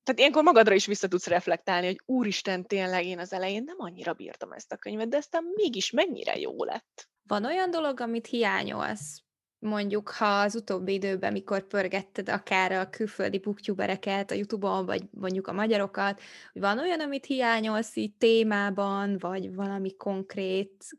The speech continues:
Speaker 2: könyv, amit úgy szívesen látnál egy videóban például?
Speaker 1: Hát mondhatnám azt, hogy, ö, az úgymond hiánycikk volt, hogy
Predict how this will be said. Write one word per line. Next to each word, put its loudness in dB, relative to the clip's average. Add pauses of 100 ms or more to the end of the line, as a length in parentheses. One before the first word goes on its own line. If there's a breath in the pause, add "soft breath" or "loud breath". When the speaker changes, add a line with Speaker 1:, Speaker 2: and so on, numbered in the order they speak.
(100)
Speaker 2:
könyv, 2
amit -2
úgy -6
szívesen -4
látnál -4 (640)
egy -14
videóban -2
például? -6 (420)
Speaker 1:
Hát 0
mondhatnám 2
azt, -2
hogy, -2
ö, 0 (840)
az 2 (720)
úgymond 6
hiánycikk 2
volt, 6
hogy 0